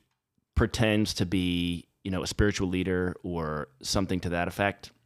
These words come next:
uh, I feel like, you know, it's just not true because, you know, they have all this money and they're,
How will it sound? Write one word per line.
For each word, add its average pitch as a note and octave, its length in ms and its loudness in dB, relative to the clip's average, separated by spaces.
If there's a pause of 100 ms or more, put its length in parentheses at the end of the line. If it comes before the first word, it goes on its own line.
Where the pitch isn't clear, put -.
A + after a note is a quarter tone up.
(360)
uh, D#2 480 -6
I - 80 -10
feel B2 220 0
like, G2 340 0 (1000)
you A2 120 0
know, D#2+ 260 -4 (1200)
it's A#2 100 0
just B2 220 4
not G#2 180 6
true A2+ 300 6
because, F2+ 500 0
you G#2 100 -4
know, - 120 -8
they D#2 80 -8
have E2+ 180 -4
all E2 100 -4
this D2+ 180 -6
money E2 340 -2
and C#2+ 100 -8
they're, C#2+ 120 -8